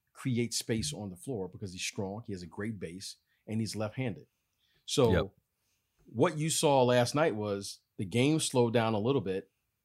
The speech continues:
Speaker 1: and his game elevated because of it, because he's that
Speaker 2: Mm.
Speaker 1: skilled of a basketball player, and he can do all the things on the ground, which it's great to be athletic and be a high flyer. But if you can't control what's going on on the ground because you're on the ground longer than you are in the air,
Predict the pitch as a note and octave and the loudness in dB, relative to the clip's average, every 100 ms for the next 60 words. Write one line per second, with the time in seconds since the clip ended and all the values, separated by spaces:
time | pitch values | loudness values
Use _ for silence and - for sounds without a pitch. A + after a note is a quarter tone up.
0 | _ A2+ G#2 C3+ B2 A#2+ A2+ - A#2+ G#2 | _ -4 0 0 2 2 2 0 0 0
1 | F#2+ F#2 F2+ - F#2+ G2+ G#2+ F2 - _ | -4 -8 -10 -14 -16 -8 -8 -8 -18 _
2 | _ _ _ _ - A#2+ A2+ A#2+ G#2 B2 | _ _ _ _ -12 -4 -2 0 4 4
3 | G#2 F#2 F2 A#2+ G#2+ G2+ F#2+ F#2+ G2+ - | 4 2 2 0 0 -2 -4 -4 -6 -6
4 | F#2+ F#2 - F#2 F2 F2 _ _ _ A#2 | -10 -10 -8 -8 -8 -12 _ _ _ -4
5 | G#2+ B2 C3 A#2+ A#2 A2+ A2+ A2+ A#2 A#2 | -2 -2 0 0 2 0 2 0 0 -4
6 | G2+ G2+ G2 F2+ A2+ G#2+ F#2 F2+ _ _ | -4 -6 -6 -4 -2 -2 -4 -10 _ _
7 | A2 A2+ A2+ - _ B2+ - G2 D3+ F#3+ | -6 -6 -6 -14 _ -12 -10 2 4 4
8 | - B2 C3 C#3+ B2 B2 B2 A#2+ B2+ A#2+ | -2 -2 0 4 4 6 4 4 0 -4
9 | A2+ A2 A#2 G#2+ A2 - B2 F#2+ D2+ - | -4 0 2 2 0 4 2 2 -2 -14
10 | _ _ - C3+ G2+ A#2+ B2+ F3 D#3+ D3 | _ _ 2 2 2 -4 2 4 4 2
11 | B2+ D#3 C3+ B2 A#2 - B2+ B2+ A#2+ A2+ | 2 4 4 2 -2 2 4 6 6 4
12 | G2+ F#2+ E3 B2+ G#2+ G#2+ A#2+ G#2+ A2 C#3+ | 0 2 2 2 -2 0 2 2 2 4
13 | B2 G#2+ C#2 G2+ A#2+ A2+ G2+ G#2 G#2 G2+ | 2 0 -4 -2 0 0 -2 -2 -2 -2
14 | F#2+ F2+ A#2 D3+ F#2+ | -2 -4 -2 -2 -2